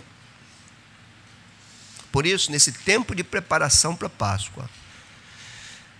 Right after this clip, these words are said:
nós precisamos meditar nessas coisas. Então, existe uma verdade, o Evangelho salva.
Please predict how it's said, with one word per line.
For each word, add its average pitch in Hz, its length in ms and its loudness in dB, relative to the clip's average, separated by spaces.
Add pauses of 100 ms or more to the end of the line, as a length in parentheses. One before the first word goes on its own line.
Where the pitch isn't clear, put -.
nós 139 240 4
precisamos 127 560 2
meditar 107 400 -2
nessas - 320 -2
coisas. - 580 -8 (440)
Então, 196 360 4 (400)
existe 139 400 4
uma 175 140 4
verdade, 156 640 6 (520)
o 143 160 6
Evangelho 143 460 6
salva. 143 420 6